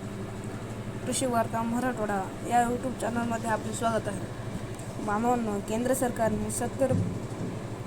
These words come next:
वर्षावरील ज्येष्ठ नागरिकांसाठी आयुष्यमान भारत योजनेचा लाभ मिळणार आहे. या योजनेअंतर्गत पाच लाख रुपयापर्यंत मोफत उपचार मिळणार आहेत.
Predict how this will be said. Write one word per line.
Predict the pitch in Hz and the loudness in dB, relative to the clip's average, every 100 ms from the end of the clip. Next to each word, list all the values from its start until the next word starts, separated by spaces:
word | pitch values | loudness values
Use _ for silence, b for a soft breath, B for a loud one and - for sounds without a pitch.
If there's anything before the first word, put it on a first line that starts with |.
| - - - - - - | -6 -6 -6 -6 -6 -2
वर्षावरील | 226 226 269 247 254 247 202 190 - - | 0 2 6 6 6 4 2 -2 -4 -2
ज्येष्ठ | 233 - 277 | -2 2 4
नागरिकांसाठी | 262 240 247 247 233 233 208 196 190 196 - - - - - - - - - - - - - - - - | 4 4 4 2 0 2 0 0 -4 -4 -4 -4 -4 -6 -6 -6 -6 -6 -6 -6 -8 -8 -6 -6 -4 2
आयुष्यमान | 226 247 - 254 247 247 | 2 4 4 4 4 4
भारत | 233 233 262 | 4 4 4
योजनेचा | 262 233 226 - 208 | 4 2 0 2 2
लाभ | 208 220 233 | 8 8 8
मिळणार | 240 220 220 202 | 4 2 2 2
आहे. | 196 185 - - - - - - - - - 233 | 2 -2 -6 -6 -6 -4 -4 -6 -8 -8 -4 4
या | 226 | 6
योजनेअंतर्गत | 240 240 247 269 254 214 208 202 - | 8 6 6 6 6 2 2 2 2
पाच | 240 233 233 247 | 6 6 6 4
लाख | 233 233 | 6 6
रुपयापर्यंत | 247 269 269 269 254 220 202 196 208 | 2 6 6 6 2 2 2 2 2
मोफत | 214 262 254 | 2 2 2
उपचार | 240 247 208 | 0 2 2
मिळणार | 208 214 214 196 | 2 0 2 2
आहेत. | 185 185 | 2 -2